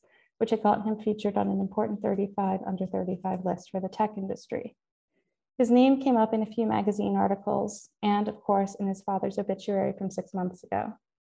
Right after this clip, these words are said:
But the press coverage was bland and uninformative. In interviews, he de-, declined to comment on anything unrelated to work.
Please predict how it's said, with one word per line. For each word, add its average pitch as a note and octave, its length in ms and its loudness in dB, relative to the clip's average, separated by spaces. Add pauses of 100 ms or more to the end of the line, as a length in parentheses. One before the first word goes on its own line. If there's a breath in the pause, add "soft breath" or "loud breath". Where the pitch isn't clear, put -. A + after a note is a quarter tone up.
(120)
But A3 100 0
the G#3+ 60 2
press A3+ 280 0
coverage A3+ 360 2
was G#3+ 140 0
bland G3 360 -2
and F#3+ 100 -4
uninformative. F3+ 840 -4 (680)
In A#3 100 4
interviews, G#3+ 760 2
he - 140 -2
de-, G3+ 400 0
declined G#3+ 380 -2
to A#3+ 60 -4
comment F#3+ 340 -4
on G3 120 -6
anything G3 320 -4
unrelated F3+ 540 -2
to - 140 -20
work. - 260 -2